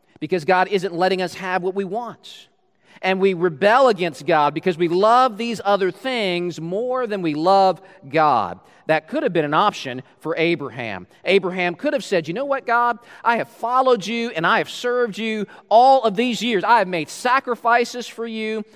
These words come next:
but this is one sacrifice that I am not willing to make. I'm not willing to let you have this. You will not take away my dream." Abraham could have responded that way. Many people respond that way today.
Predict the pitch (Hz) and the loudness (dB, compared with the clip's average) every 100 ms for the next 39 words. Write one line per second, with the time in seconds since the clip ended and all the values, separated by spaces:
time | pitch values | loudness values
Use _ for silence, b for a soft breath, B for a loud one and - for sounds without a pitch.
0 | B - 196 202 190 175 214 311 349 - | B 0 2 2 0 0 4 4 4 0
1 | 320 285 220 - 196 175 175 - b b | 2 2 -2 0 4 4 2 -4 b b
2 | 202 214 214 185 202 285 277 233 262 208 | 2 4 2 0 2 2 2 4 4 4
3 | 180 180 - 220 220 233 180 185 240 311 | -2 -4 -6 -6 2 2 2 0 2 2
4 | 269 302 285 - 262 294 - 254 254 285 | 4 4 4 0 2 2 0 -4 2 4
5 | 262 190 349 320 - - - - _ _ | 4 2 4 4 2 -16 -20 -20 _ _
6 | _ _ _ _ 220 226 311 359 359 339 | _ _ _ _ -2 2 4 4 6 4
7 | 302 277 269 254 277 254 214 202 B 202 | 4 2 0 2 4 4 4 2 B -2
8 | 233 240 196 254 220 135 104 139 160 175 | 0 0 0 -2 -2 -4 -8 -8 -6 -6
9 | 180 165 160 202 202 131 101 101 92 87 | -6 -6 -8 -8 -8 -6 -8 -10 -14 -16
10 | _ _ _ _ _ _ _ _ _ _ | _ _ _ _ _ _ _ _ _ _
11 | - 113 180 220 147 139 117 107 107 127 | -16 -4 -2 -2 -4 -8 -10 -12 -14 -14
12 | 107 98 92 101 101 90 92 _ _ - | -14 -10 -12 -10 -10 -12 -14 _ _ -14
13 | 120 139 92 85 | -4 -2 -2 -8